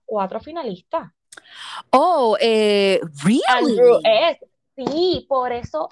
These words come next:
Speaker 1: es
Speaker 2: ¿Pero y por
Speaker 1: que,
Speaker 2: qué?
Speaker 1: pues no lo sé, por eso es que cuando sale el one oh one, yo dije, "Ay, pues ella lo que quiere ver es a ver si de verdad le va a dar la oportunidad o lo, o lo manda de esta". Pues
Speaker 2: Ok.
Speaker 1: como se empieza a dar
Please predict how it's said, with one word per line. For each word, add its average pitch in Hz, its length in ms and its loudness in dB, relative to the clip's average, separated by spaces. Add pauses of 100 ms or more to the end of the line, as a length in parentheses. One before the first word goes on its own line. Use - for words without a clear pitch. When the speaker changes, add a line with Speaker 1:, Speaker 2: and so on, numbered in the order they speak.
Speaker 1:
es 311 360 -2
Speaker 2:
¿Pero 381 200 0
y 359 100 0
por 349 360 -8
Speaker 1:
que, - 180 0 (360)
Speaker 2:
qué? 214 360 -14
Speaker 1:
pues 269 540 0
no 247 360 -6
lo 277 320 -4
sé, 349 200 -16 (340)
por 269 160 -4
eso 240 200 -6
es 370 120 -20
que 330 200 -6 (340)
cuando 233 600 0
sale 208 340 -2
el 269 100 -4
one 320 260 -4
oh 339 120 -6
one, 302 300 -8
yo 254 140 0
dije, 277 180 -8
"Ay, 294 240 -4
pues 240 260 -10
ella 220 160 -4
lo 254 100 -4
que 302 140 -10
quiere 302 240 -8
ver 311 160 -6
es 320 300 -4
a 233 100 -4
ver 269 180 -2
si 254 160 -10
de 202 140 2
verdad 190 400 2 (200)
le 220 120 -4
va 202 100 -2
a - 40 -2
dar 247 80 0
la 285 80 -2
oportunidad 330 560 -6
o 220 160 2
lo, 190 340 2
o 202 120 -2
lo 196 120 0
manda 196 460 -2
de 185 180 -4
esta". - 320 -18 (560)
Pues 185 220 0
Speaker 2:
Ok. 208 180 -6
Speaker 1:
como 277 340 2
se 277 120 -6
empieza 240 440 -6
a 302 140 -6
dar 311 240 -8